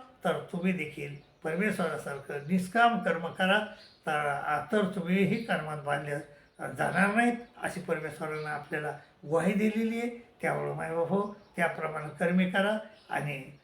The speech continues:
आपलं भलं करून घ्या, अशी मी तुम्हाला चरणी विनंती करतो आणि इथंच थांबतो. आणि आता आपल्याला फक्त वीस सबस्क्रायबर कमी पडले आहेत, तर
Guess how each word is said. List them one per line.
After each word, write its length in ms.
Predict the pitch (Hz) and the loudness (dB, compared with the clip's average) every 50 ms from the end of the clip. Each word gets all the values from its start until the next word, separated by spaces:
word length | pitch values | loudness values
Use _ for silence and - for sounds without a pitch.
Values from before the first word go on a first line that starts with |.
| _ - | _ -2
आपलं 300 | 160 160 151 233 - 185 | -2 -2 0 2 4 4
भलं 280 | 160 147 147 165 185 180 | 4 4 4 2 2 2
करून 260 | 185 190 165 151 156 | 0 -4 -6 -4 0
घ्या, 160 | 165 185 190 190 - - - - - - | 2 2 2 2 0 -8 -14 -16 -10 -6
अशी 220 | 147 147 - - 151 | -6 -6 -6 -6 -10
मी 80 | 147 147 147 | -10 -10 -10
तुम्हाला 360 | 151 151 147 143 - - - | -8 -8 -8 -8 -8 -8 -8
चरणी 500 | - - - - 175 170 175 190 208 214 | -10 -6 -2 0 2 2 4 4 4 4
विनंती 380 | 196 170 165 160 151 151 - - | 4 2 0 -2 -6 -8 -10 -8
करतो 560 | - - 160 - - 254 226 202 202 - - - - - | -4 -2 -2 -2 0 0 0 0 0 -4 -10 -16 -12 -10
आणि 180 | 147 143 147 175 | -8 -4 -2 -2
इथंच 320 | 180 - - 208 180 - | -2 0 0 -2 0 0
थांबतो. 520 | 180 175 170 170 - 185 170 170 175 - - - _ - | 0 -2 -2 -2 -4 -4 -4 -4 -6 -8 -12 -20 _ -2
आणि 220 | - 180 180 180 | 2 4 4 6
आता 260 | 175 175 180 180 - 190 | 6 4 2 2 2 2
आपल्याला 600 | 180 180 180 185 185 185 180 180 185 185 185 - - - - - - | 2 2 2 4 4 6 6 6 6 4 2 -2 -8 -16 -10 -4 0
फक्त 240 | 214 202 - - 233 208 180 180 - - - - - | 0 0 0 2 4 4 4 4 2 -2 -10 -14 -6
वीस 500 | - 170 185 226 262 262 - - - - | 2 4 6 6 6 6 2 0 -2 -2
सबस्क्रायबर 520 | - 202 185 - - - 190 180 180 180 180 | -2 -2 -2 -4 -2 0 2 4 6 6 6
कमी 300 | 180 - 185 175 190 190 | 4 4 2 0 2 0
पडले 340 | 175 185 180 175 175 180 185 | 0 0 0 0 2 4 4
आहेत, 160 | 190 196 185 - - - - _ _ | 4 4 2 -2 -8 -16 -20 _ _
तर 60 | - | -2